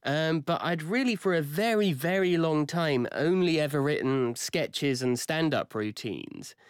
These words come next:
And I was very much stuck in the idea that, you know, this is what I write, this is what I can do. So it was a real leap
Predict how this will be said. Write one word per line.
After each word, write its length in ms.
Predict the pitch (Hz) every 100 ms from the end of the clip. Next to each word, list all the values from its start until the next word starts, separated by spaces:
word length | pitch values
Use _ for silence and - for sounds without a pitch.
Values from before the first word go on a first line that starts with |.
| - - - -
And 120 | 151
I 80 | 165
was 180 | 175
very 320 | 139 185 220 214
much 200 | 190 -
stuck 380 | - 180 156
in 120 | 165 143
the 140 | 147
idea 300 | 139 139 139
that, 180 | 135 - 143
you 100 | 135
know, 80 |
this 280 | 123 175 -
is 160 | 151 127
what 220 | 139 127
I 140 | 135
write, 300 | 131 135 117
this 220 | 151 147 147
is 140 | 131
what 160 | 139 98
I 120 | 123
can 200 | 127 120
do. 360 | 135 127 107 - - - - -
So 160 | 165
it 80 | 151
was 120 | 175
a 60 | 185
real 420 | 185 254 233 214
leap 520 | 185 208 185 - -